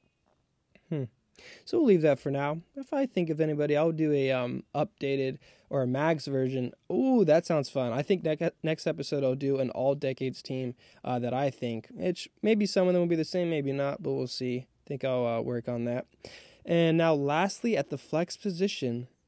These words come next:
Darren Sproles. Now, Darren Sproles, I wonder if that means, like, special teams, 'cause I'm pretty sure he was a returner, a pretty electric returner. Maybe it's a backup role. But Darren Sproles? Okay.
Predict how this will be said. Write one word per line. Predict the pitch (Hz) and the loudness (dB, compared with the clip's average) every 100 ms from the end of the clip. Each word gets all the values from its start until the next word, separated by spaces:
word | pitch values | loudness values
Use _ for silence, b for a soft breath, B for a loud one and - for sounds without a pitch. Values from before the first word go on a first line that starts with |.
| - | -6
Darren | 175 208 196 | -2 0 -2
Sproles. | - - 170 120 101 - - _ | -4 0 2 2 -2 -10 -20 _
Now, | 143 | -4
Darren | 143 156 175 175 | 0 2 4 2
Sproles, | - - 175 180 190 190 - - _ - | 0 0 4 4 2 -2 -8 -18 _ -2
I | 160 | 2
wonder | 196 208 | 4 2
if | 202 | 2
that | 185 147 | 0 0
means, | 156 170 160 | 0 -2 -2
like, | 113 87 | -4 -6
special | - - 160 - | -10 -6 -4 -4
teams, | 185 190 175 | -6 -4 -4
'cause | - | -4
I'm | 139 | -6
pretty | 123 156 156 | -4 -4 -4
sure | - 156 | -4 -2
he | 147 | -2
was | 135 | -2
a | 123 | -4
returner, | 117 - 196 220 214 214 202 b b b | -8 -6 -2 0 2 0 -2 b b b
a | - | -10
pretty | - 127 123 | -4 0 0
electric | 123 139 - 151 | 0 -2 -4 -10
returner. | 156 - 151 143 127 | -10 -8 -6 -4 -4
Maybe | 127 131 131 - | -2 -2 -2 -6
it's | 127 - | -8 -8
a | 120 | -8
backup | 123 127 147 170 196 202 - _ _ | -4 -2 -2 -2 -2 -4 -8 _ _
role. | 180 185 208 214 208 _ _ _ _ _ _ _ _ | -4 -2 -2 -2 -6 _ _ _ _ _ _ _ _
But | 156 156 - | 0 0 2
Darren | 196 226 | 0 2
Sproles? | 226 - 226 220 226 - | 0 -2 -2 0 0 -4
Okay. | 180 165 110 87 | -8 -8 -8 -10